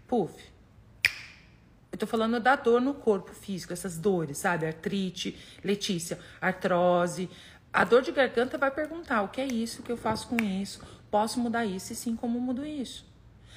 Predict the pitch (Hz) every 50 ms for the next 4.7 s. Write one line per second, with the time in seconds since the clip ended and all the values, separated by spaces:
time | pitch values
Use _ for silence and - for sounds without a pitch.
0 | - - - 226 220 262 262 277 269 - - 302 311 311 302 294 294 285 247 -
1 | - 165 - - - - - - - - 220 214 - 226 - 240 226 208 226 -
2 | - 269 247 247 233 - 202 220 - - 269 285 302 285 233 240 247 262 294 320
3 | 320 330 330 - - - 285 320 320 339 294 285 277 - - - - 208 190 190
4 | 202 196 - - 175 160 165 160 147 143 143 - - -